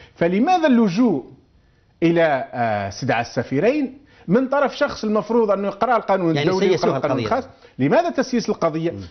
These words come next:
Speaker 1: ثم تسحب السفيرين على قضية بسيطة جدًا تتعلق بخطأ ارتكبوا، ارتكبوا المدير العام للخطوط الجوية الجزائرية من وراء وزير ال-، النقل،
Speaker 2: النقل.
Speaker 1: لأن هذول هم المسؤولين الأساسيين في القضية.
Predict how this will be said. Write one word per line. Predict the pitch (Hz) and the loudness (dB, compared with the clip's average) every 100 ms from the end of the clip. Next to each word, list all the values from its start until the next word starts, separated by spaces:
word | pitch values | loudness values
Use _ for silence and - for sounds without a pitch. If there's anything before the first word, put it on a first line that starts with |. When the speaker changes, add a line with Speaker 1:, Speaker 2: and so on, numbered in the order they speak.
| - - | -14 -2
Speaker 1:
ثم | 196 196 113 87 - _ _ - _ _ _ - - - _ - - - _ _ | 0 2 -2 -4 -12 _ _ -20 _ _ _ -20 -20 -20 _ -20 -20 -20 _ _
تسحب | 127 - 156 | -8 -4 -6
السفيرين | 143 120 104 92 135 185 - - - _ _ _ _ - | -4 -4 -4 -4 -6 -8 -14 -20 -20 _ _ _ _ -8
على | 117 | -6
قضية | 117 - 117 175 | -6 -6 -6 -6
بسيطة | 131 120 - 185 143 123 | -4 -6 -4 -2 -2 -2
جدًا | 131 104 113 143 | -4 -4 -4 -4
تتعلق | 135 123 110 156 - | -6 -2 -2 -2 -4
بخطأ | - 127 - 214 151 - - _ _ 139 | -6 -4 -4 -2 -4 -6 -14 _ _ -6
ارتكبوا، | 127 175 175 135 151 156 - | -2 -4 -2 -2 -2 -4 -10
ارتكبوا | 127 180 - 143 | -8 -6 -2 2
المدير | 139 135 156 | 4 4 2
العام | 117 151 139 | 0 -2 -2
للخطوط | 104 - 123 131 | -4 -8 -8 -6
الجوية | 107 120 117 | -2 0 0
الجزائرية | 107 113 123 175 196 | 0 0 0 2 0
من | 170 | 0
وراء | 165 185 160 | 2 2 2
وزير | 165 139 180 | 2 2 0
ال-، | 104 101 98 95 - - - | -2 -6 -10 -10 -14 -16 -2
النقل، | 127 156 - - | 0 0 -4 -8
Speaker 2:
النقل. | 117 | -2
Speaker 1:
لأن | 117 127 | 0 0
هذول | 127 147 | 0 0
هم | 156 165 | 0 0
المسؤولين | 151 135 151 165 | 0 -2 -2 -2
الأساسيين | 131 131 135 - 151 | -2 -4 -4 -2 -2
في | 127 | -2
القضية. | 117 95 73 | -6 -8 -10